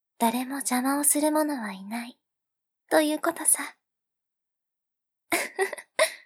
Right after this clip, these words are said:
ねえ。今から少し、恋人らしいことをしない？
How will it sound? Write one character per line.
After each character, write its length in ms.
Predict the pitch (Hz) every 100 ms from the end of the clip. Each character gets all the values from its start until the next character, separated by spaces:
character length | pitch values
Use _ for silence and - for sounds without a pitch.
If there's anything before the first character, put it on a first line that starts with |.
| _ _ _ _ _ _ _
ね 480 | 240 254 294 262 -
え。 20 | _ - _ _ _ _ _ _ _ _ _ _ _ _ _ _ _ _ _
今 260 | 320 359 392
か 180 | -
ら 140 | 254 233
少 280 | - - 269
し、 360 | - 247 240 - - - _ _ _ _ _ _ _ _ -
恋 260 | 349 359
人 280 | 415 427 427
ら 120 | 427
し 120 | -
い 140 | 453 453
こ 140 | 370
と 160 | - 285
を 60 |
し 240 | 247 - 220
な 200 | 220 269
い？ 200 | 349